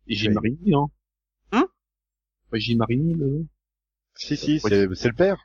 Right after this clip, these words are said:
Speaker 2: c'est, il me semble. C'est le père de l'une des deux qui s'était cassé ou je sais plus quoi. Je l'ai vu arriver dans la série. Bizarrement, euh, je crois que c'est à partir de là que j'ai lâché.
Speaker 3: Mais il est pas dans la saison cinq, lui.
Speaker 2: Oui, mais il devait être, euh, <laughs> il était au moment où on a lâché avec Max.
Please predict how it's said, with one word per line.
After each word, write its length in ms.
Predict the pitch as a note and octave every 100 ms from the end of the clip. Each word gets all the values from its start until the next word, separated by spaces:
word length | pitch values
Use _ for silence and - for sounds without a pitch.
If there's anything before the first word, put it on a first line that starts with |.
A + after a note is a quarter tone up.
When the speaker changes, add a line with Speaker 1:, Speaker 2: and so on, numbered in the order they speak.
| - F2+
Speaker 2:
c'est, 180 | - G2
il 360 | E2+ E2+ E2 D2+
me 60 |
semble. 320 | - G#2 F2+ D2 _ _ _ _ _ _ _ -
C'est 80 | A2+
le 60 |
père 140 | B2 A2+
de 60 |
l'une 180 | A#2 A#2
des 100 | A2+
deux 180 | B2 D#3
qui 120 | -
s'était 180 | - G#2+
cassé 280 | A2 G2+ D3
ou 80 | B2+
je 80 |
sais 60 | -
plus 100 | A#2+
quoi. 220 | D#3+ F3 - _ _ _ _ _ _
Je 180 | A#2+ A#2+
l'ai 100 | F#3+
vu 180 | F3+ G#3
arriver 280 | E3 D3 C#3
dans 100 | C3
la 80 | A#2
série. 340 | - A2+ G#2+ -
Bizarrement, 800 | G2 A#2 B2 C3 D3+ D3 B2+ A#2
euh, 40 | G#2
je 80 |
crois 120 | - B2
que 40 |
c'est 80 | -
à 40 | G#2+
partir 260 | G#2+ -
de 60 | B2
là 120 | B2+
que 60 | A2
j'ai 100 | A2
lâché. 380 | G2+ - F2+ - _ _ -
Speaker 3:
Mais 100 | E3
il 60 | E3
est 40 |
pas 140 | A#3+
dans 80 | B3
la 40 | A#3+
saison 220 | F#3 F3+
cinq, 240 | F#3+ F#3
lui. 100 | F3+ _ _ _ _ _ _ _ _ _ _ _ _ _
Speaker 2:
Oui, 160 | A2+ D3+
mais 140 | C#3
il 60 | A2+
devait 140 | G#2+ A#2+
être, 160 | -
euh, 280 | G#2+ G#2 G#2
<laughs> 20 |
il 80 | A2+
était 320 | B2 - -
au 80 | C#3+
moment 420 | D3 B2+ - - -
où 120 | F#3+
on 100 | D#3+
a 160 | D#3+ D#3
lâché 380 | C#3 D#3+ - C3
avec 300 | A#2+ G2+ -
Max. 420 | A2+ C3+ -